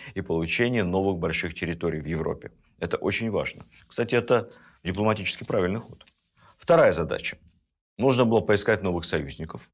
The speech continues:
Россия, по сути, продолжала войну против Швеции в одиночку. И Пётр склонялся к тому, что надо обратно вовлечь в войну против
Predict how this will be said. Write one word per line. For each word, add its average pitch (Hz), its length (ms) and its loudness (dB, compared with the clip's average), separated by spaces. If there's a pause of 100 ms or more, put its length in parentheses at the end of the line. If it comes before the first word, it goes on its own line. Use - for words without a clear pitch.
Россия, 110 340 2
по - 120 -2
сути, 131 240 -2
продолжала 95 540 2
войну 92 220 0
против 87 280 -6
Швеции 87 400 -2
в 73 100 -6
одиночку. 82 640 -6 (760)
И 107 160 2
Пётр 170 300 2
склонялся 110 560 2
к - 60 -12
тому, 104 320 0
что 98 560 0
надо 92 380 4
обратно 85 640 2
вовлечь 78 540 -2
в 71 60 -10
войну 78 400 -2
против - 560 -14